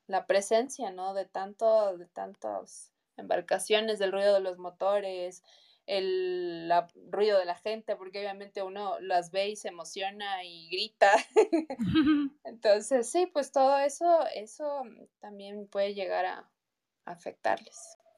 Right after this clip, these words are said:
Speaker 2: Claro, y es un objetivo de los estudios de, del, la, de la biotecnología asociada precisamente a estos nichos ecológicos, porque el,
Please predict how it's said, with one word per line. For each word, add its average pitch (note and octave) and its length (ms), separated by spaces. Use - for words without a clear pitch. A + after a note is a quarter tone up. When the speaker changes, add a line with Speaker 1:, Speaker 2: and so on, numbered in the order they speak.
Speaker 2:
Claro, C4 260
y F3 200
es F3+ 200
un F#3+ 160
objetivo E3+ 680
de D3+ 140
los D#3 260
estudios E3+ 680
de, D3 460
del, E3 640
la, F3 220
de F#3+ 260
la F#3 100
biotecnología F#3 1080
asociada F3+ 600
precisamente F3+ 720
a F3 80
estos F3+ 280
nichos F3 340
ecológicos, F3+ 600
porque F3 280
el, F3+ 160